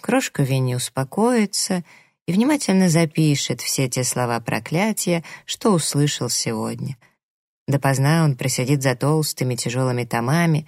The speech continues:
и маленькими, в четверть печатного листа, исписанными записными книжками,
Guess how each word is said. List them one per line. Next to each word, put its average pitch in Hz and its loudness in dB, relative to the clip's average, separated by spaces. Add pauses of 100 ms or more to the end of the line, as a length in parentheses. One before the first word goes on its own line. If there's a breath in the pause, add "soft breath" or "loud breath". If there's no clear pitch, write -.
(400 soft breath)
и 147 2
маленькими, 202 2
в 156 -6
четверть 170 -2
печатного 151 0
листа, 147 0
исписанными 127 -2
записными 117 -4
книжками, 160 -2